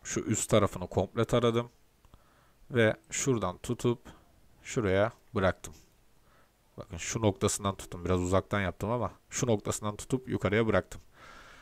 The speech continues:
Tamamdır. Çok önde kaldı. Bunu biraz geri almak istiyorum. Bunu nasıl yapacağım? Şimdi ben buradan perspektiften tarıyorum da arkadaşlar. Yani ben normal kişisel hayatımda bunu genelde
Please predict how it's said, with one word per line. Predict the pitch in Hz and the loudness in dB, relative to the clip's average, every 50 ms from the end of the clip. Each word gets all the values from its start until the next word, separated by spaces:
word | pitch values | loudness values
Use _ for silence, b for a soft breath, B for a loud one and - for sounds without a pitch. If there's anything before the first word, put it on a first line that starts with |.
| B B B | B B B
Tamamdır. | - 151 165 165 156 135 120 127 - | 8 10 10 10 8 8 6 2 2
Çok | - - - 151 143 165 | 8 12 12 12 12 12
önde | 160 151 139 127 | 12 12 12 8
kaldı. | 117 - 110 98 95 95 107 127 156 - - - | 6 8 8 6 6 6 6 4 2 0 -4 0
Bunu | - 131 143 143 135 | 2 2 4 6 8
biraz | 139 147 139 135 | 8 8 8 8
geri | 131 139 139 143 | 8 6 8 10
almak | 139 135 123 107 101 90 | 8 8 6 4 0 -2
istiyorum. | - - - 95 101 127 139 - | -4 -4 -2 0 0 0 -2 -4
Bunu | - 139 143 143 | -6 -6 -2 0
nasıl | 143 135 - - 98 | 0 0 2 2 0
yapacağım? | 90 98 95 104 123 156 - - b b b b b b b b b b b b b b b _ _ _ - | 0 0 0 0 0 0 -2 -10 b b b b b b b b b b b b b b b _ _ _ -12
Şimdi | - - 139 117 | -10 -6 8 12
ben | 127 139 156 170 | 12 12 12 10
buradan | 165 165 175 170 - | 6 2 2 4 8
perspektiften | - 151 139 - - 156 - - - - 175 165 143 | 8 8 8 8 6 0 0 -4 -2 2 2 2 6
tarıyorum | - 123 131 165 170 156 123 | 6 6 6 6 6 6 6
da | 110 | 4
arkadaşlar. | 104 - 131 120 113 - 95 | 6 6 4 2 2 2 2
Yani | 95 110 123 127 117 95 131 127 | 2 4 4 2 0 -2 2 4
ben | 123 123 135 139 139 | 6 6 6 6 6
normal | 143 139 139 143 151 139 | 6 6 6 6 4 2
kişisel | 131 - - - - - 147 | 2 2 -2 0 4 6 8
hayatımda | 143 135 110 95 - 135 135 131 | 8 8 8 6 4 2 0 2
bunu | 123 127 127 | 2 2 4
genelde | 117 135 135 139 147 147 135 147 - 208 - | 8 8 8 10 8 6 6 6 4 2 0